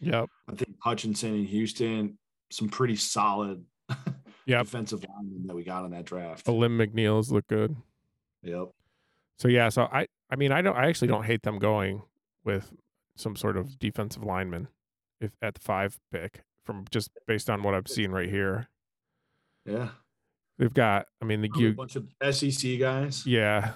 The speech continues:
Speaker 1: they've got the Georgia dude and the dude from Clemson, uh, at four and five on their big board. So,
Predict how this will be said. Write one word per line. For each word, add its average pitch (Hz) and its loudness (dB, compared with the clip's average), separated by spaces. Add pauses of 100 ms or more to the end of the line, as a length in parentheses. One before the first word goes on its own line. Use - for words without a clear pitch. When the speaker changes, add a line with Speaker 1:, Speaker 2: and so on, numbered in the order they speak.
(120)
Speaker 1:
they've 113 4
got 110 4
the 113 6
Georgia 117 4
dude 117 6 (640)
and 101 0
the 101 2
dude 104 2
from 107 -6
Clemson, 104 -2 (460)
uh, 110 0
at 95 2
four 113 2
and 101 -2
five 104 2
on 95 0
their 95 0
big 98 -2
board. 92 -2 (160)
So, 95 0